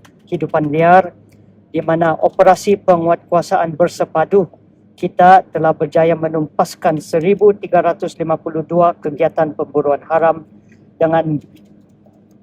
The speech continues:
nilai sitaan mencecah empat ratus tiga belas juta ringgit. Operasi ini turut menyaksikan tangkapan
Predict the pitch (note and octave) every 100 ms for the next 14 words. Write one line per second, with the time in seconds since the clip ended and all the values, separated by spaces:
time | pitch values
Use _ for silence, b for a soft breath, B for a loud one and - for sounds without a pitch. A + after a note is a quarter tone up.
0 | _ _ _ _ _ _ - F#3+ G3+ F#3+
1 | F3+ - F#3 F#3 F3+ F3 E3 E3 D#3+ F3+
2 | - E3+ - _ _ _ - F#3+ F#3+ F#3+
3 | - D#3+ E3+ - E3+ - - F3 F3 D#3+
4 | E3 - - - - D3+ C3+ - C#3 D3
5 | - - _ - _ _ _ _ _ _
6 | _ _ _ _ D#3+ F3 E3+ D3+ F3 E3+
7 | G3+ G3+ F#3 F3+ F3 D#3+ D#3+ - - -
8 | A3 - D#3 E3+ F#3+ - D#3+ D#3 F#3+ G3
9 | G3+ D3+